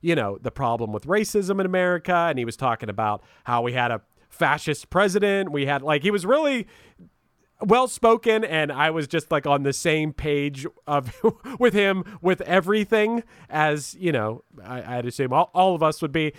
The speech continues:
He was very cool and just an impressive catalog. I listened to tons of their music today, and the, the music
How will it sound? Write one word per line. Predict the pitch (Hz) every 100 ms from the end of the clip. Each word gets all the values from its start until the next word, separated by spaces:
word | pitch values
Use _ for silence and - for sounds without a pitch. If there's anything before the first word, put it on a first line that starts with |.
| -
He | 160
was | 156 127
very | 131 185 202
cool | 185 180 165 156 151 - - - -
and | 151 147 139 139 131 - _ _
just | 139 196
an | 202 196
impressive | 180 220 240 226 180
catalog. | 190 190 196 202 196 -
I | 170
listened | 196 262 277 220
to | 165
tons | - - 196 226
of | 220
their | 190
music | 185 196 185 190
today, | 190 196 196 - - _ _ _ -
and | 294 339 339 302 254 _ _ _ _ _ _ _ _ _ _ _ _ _ - 202 185
the, | 226 269 -
the | 233
music | 262 349 370 381 -